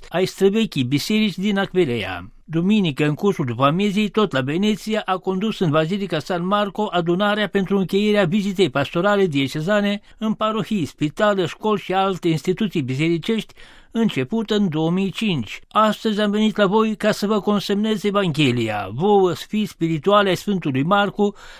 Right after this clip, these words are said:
pentru a vă întări în credință și încuraja în fața provocărilor momentului prezent.” Ultimul act al vizitei papei la Veneția a fost întâlnirea cu lumea culturii și economiei în Basilica Mântuirii,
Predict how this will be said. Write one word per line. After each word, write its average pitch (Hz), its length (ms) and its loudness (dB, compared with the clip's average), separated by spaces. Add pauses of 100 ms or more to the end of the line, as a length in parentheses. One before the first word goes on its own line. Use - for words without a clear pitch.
(120)
pentru 226 360 0
a 214 100 6
vă 208 180 0
întări 214 340 -2
în 202 80 0
credință 208 720 0
și 208 160 -6
încuraja 202 640 0
în 185 140 -2
fața 190 360 0
provocărilor 196 720 0
momentului 196 640 0
prezent.” 165 640 -2 (120)
Ultimul 170 520 2
act 196 280 -2
al 139 120 0
vizitei 160 500 -2
papei 202 420 -2
la 123 100 -4
Veneția 196 500 -2
a 190 40 0
fost 220 260 -2
întâlnirea 196 560 2
cu 156 140 -2
lumea 185 320 2
culturii 220 640 0
și 214 400 0
economiei 190 720 0
în 170 80 0
Basilica 170 540 -2
Mântuirii, 196 760 -2